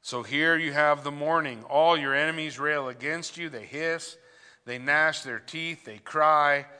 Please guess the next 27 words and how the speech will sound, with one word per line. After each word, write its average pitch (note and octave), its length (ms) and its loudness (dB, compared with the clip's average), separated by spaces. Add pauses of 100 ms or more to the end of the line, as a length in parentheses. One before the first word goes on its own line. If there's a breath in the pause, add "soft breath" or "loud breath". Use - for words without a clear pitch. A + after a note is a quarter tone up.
(260 loud breath)
"We C#3 140 -6
have C#3+ 140 -2
swallowed G#3+ 640 0
her. D#3 400 2 (560 soft breath)
All A3+ 360 4
this G#3+ 400 2
is D#3 160 -10
the D#3 140 -6
day F3+ 320 2
we F3+ 200 -4
long F3 340 0
for. D3 360 -4
Now F3 320 4
we F#3+ 180 -4
have E3+ 320 -2
it, D#3+ 140 -4
we F3 200 -8
see E3 320 -6
it, C3+ 180 -6
we've C#3 260 -16 (200)
put G3 200 -6
her E3+ 160 -2
down." C#3 400 0 (1700)
The C#3 140 -10
Lord E3+ 420 0
has D#3 320 0
done E3 480 -2